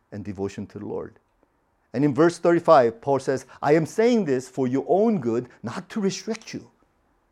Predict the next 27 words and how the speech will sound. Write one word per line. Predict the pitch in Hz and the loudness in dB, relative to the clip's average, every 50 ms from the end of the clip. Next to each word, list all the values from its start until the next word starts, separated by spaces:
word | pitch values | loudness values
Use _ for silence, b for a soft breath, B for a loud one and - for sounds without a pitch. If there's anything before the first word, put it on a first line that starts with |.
| _ _ - | _ _ -16
but | - 113 - | -14 -8 -4
that | 143 127 | -2 -2
you | 117 127 139 | 0 0 0
may | 135 135 127 123 | 2 2 0 2
live | 113 123 135 160 147 117 104 107 - _ _ _ - | 0 0 2 2 2 0 0 -4 -12 _ _ _ -10
in | 113 107 | -10 -8
a | 107 | -6
right | 95 98 107 120 127 123 | -4 -4 -4 -4 -4 -6
way | 117 110 101 101 101 95 98 _ _ _ _ _ _ _ _ _ - | -6 -8 -8 -8 -10 -12 -14 _ _ _ _ _ _ _ _ _ -10
in | 120 117 104 - _ - - | -8 -8 -8 -10 _ -8 -6
undivided | 135 147 147 147 123 120 101 110 107 104 107 104 107 110 107 _ _ _ | -6 -6 -6 -6 -6 -6 -4 -2 -2 -2 -2 -4 -6 -10 -10 _ _ _
devotion | - 101 87 95 98 98 - - 98 87 104 - _ _ | -12 -12 -8 -8 -8 -8 -8 -10 -14 -14 -14 -18 _ _
to | - - 120 | -20 -16 -12
the | 117 | -10
Lord." | 110 120 131 127 117 95 - - _ _ _ _ _ _ _ _ _ _ _ | -8 -6 -6 -6 -8 -10 -12 -20 _ _ _ _ _ _ _ _ _ _ _
What | - - 202 226 | -12 -8 -4 -2
is | 247 226 190 160 | -2 -2 -2 -4
he | 196 | -8
trying | 185 - - 147 143 151 | -10 -8 -10 -8 -8 -6
to | 143 147 | -8 -8
get | 127 160 214 226 202 | -6 -6 -4 -4 -4
at? | 147 - - _ b b b b | -6 -8 -12 _ b b b b
The | - - | -6 -6
whole | - - - 208 208 240 254 262 247 233 226 - - _ _ _ _ _ _ _ _ _ _ _ _ _ _ _ _ _ _ _ _ _ _ - - | -6 -4 2 6 6 8 8 10 8 8 6 4 -12 _ _ _ _ _ _ _ _ _ _ _ _ _ _ _ _ _ _ _ _ _ _ 0 4
idea | 147 160 165 143 156 214 247 233 170 127 117 | 4 4 4 4 2 4 6 6 6 6 4
behind | 101 98 143 151 143 165 185 190 196 147 120 113 - | 0 -2 -4 -4 -2 -2 -4 -4 -2 -4 -4 -6 -8
Paul's | - - - - 202 202 190 143 113 - - | -12 -8 -2 2 4 4 4 4 2 -2 -8